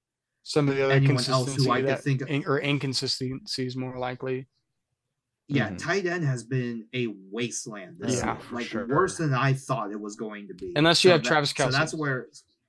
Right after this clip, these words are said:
Speaker 2: oh yeah, unless you have Travis Kelce. But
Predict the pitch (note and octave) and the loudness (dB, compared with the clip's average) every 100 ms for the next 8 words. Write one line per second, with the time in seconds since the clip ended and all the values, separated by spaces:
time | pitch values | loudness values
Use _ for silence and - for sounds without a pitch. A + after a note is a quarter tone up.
0 | _ _ _ _ _ _ _ - - C#3+ | _ _ _ _ _ _ _ -14 -4 0
1 | C3+ - C#3 C#3+ C#3 C3+ B2+ A#2 A2 - | 2 4 4 4 2 0 0 -4 -4 -8
2 | G#2+ - F2+ - A2+ | -10 -10 -12 -6 -6